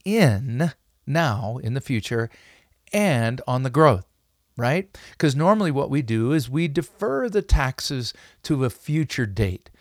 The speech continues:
when we think we'll be in a lower tax bracket. That's what we've been told, right? One day when you retire,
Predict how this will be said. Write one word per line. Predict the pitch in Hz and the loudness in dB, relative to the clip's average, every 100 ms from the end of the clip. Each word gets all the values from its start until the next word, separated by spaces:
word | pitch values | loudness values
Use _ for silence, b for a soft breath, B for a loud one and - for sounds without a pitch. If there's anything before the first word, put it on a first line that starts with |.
| b b | b b
when | 180 175 | 0 2
we | 180 | 2
think | - 220 226 - | 2 2 2 -2
we'll | 160 | -4
be | 143 127 | 0 0
in | 135 | 0
a | |
lower | 131 104 117 | 0 0 0
tax | 123 170 185 - | -2 -4 -6 -8
bracket. | - 139 - - | -8 -8 -10 -10
That's | 113 - | -10 -4
what | 135 156 | -2 0
we've | 165 | -2
been | 165 180 | -2 -4
told, | 175 202 120 101 | -2 0 0 2
right? | 117 160 220 _ B B B B B B | 2 2 -2 _ B B B B B B
One | 98 107 | -6 -2
day | 110 123 160 | 2 4 4
when | 139 127 | 2 0
you | 127 156 | -2 -2
retire, | 151 - 156 180 196 190 | -2 -2 -2 0 0 -2